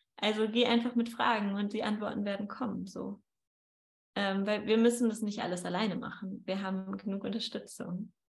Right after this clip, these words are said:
Ob auf menschlicher Ebene, auch da ist so. Wenn du das Gefühl hast, ich habe <laughs> gar keine Ahnung, ja, vielleicht gut, tut's dir gut, für bestimmte Bereiche in deinem Leben dir einen Menschen zu suchen, einen Mentor, eine Mentorin,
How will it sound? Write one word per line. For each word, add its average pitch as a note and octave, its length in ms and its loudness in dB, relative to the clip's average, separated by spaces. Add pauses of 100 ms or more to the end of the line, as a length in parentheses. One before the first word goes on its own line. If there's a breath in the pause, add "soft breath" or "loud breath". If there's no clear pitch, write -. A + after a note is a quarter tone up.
(260)
Ob F#3 180 -4
auf F#3 220 0
menschlicher F#3+ 540 0
Ebene, F3 380 -2
auch - 120 -6
da F3+ 300 -2
ist - 180 -8
so. G#3 440 -6 (760 soft breath)
Wenn G#3+ 180 4
du G#3 60 4
das G3+ 140 0
Gefühl A3+ 360 2
hast, G3+ 140 2
ich - 160 -4
habe A3+ 180 4
<laughs> C#4+ 520 6
gar B3 180 4
keine A3 280 8
Ahnung, A#3+ 560 8 (500 loud breath)
ja, C4 540 2
vielleicht A#3 420 4
gut, B3 240 -2
tut's B3 280 0
dir A#3 160 2
gut, C4 260 6
für G#3+ 460 4
bestimmte A3 600 0
Bereiche G#3 460 2
in G3+ 80 2
deinem F#3+ 240 2
Leben G3 500 0
dir G3 480 -2
einen G3+ 220 0
Menschen A3 400 0
zu - 180 -10
suchen, A#3 480 -4
einen G3 140 0
Mentor, A3 380 -2
eine G3 120 -4
Mentorin, G3+ 640 -2